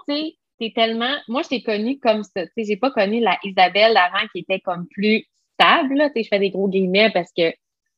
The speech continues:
sais, t'es quand même... t'as quand même une belle stabilité. Malgré que tu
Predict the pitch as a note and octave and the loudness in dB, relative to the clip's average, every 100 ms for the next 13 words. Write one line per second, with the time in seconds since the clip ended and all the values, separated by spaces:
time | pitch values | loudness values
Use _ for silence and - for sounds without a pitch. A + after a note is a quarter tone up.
0 | _ _ A3+ G#3+ F#3+ F#3+ G#3 A3+ - G3 | _ _ 6 6 6 6 8 4 2 2
1 | F#3+ G#3+ B3 G#3 G3+ A#3+ A#3 G3 F#3 F3+ | 4 4 4 6 6 6 4 0 0 -6
2 | F3 G#3 D#4+ _ _ - G3+ G#3 G#3 A3 | -2 -2 -2 _ _ 2 6 6 6 4
3 | C#4+ A#3+ G3+ | 4 2 -2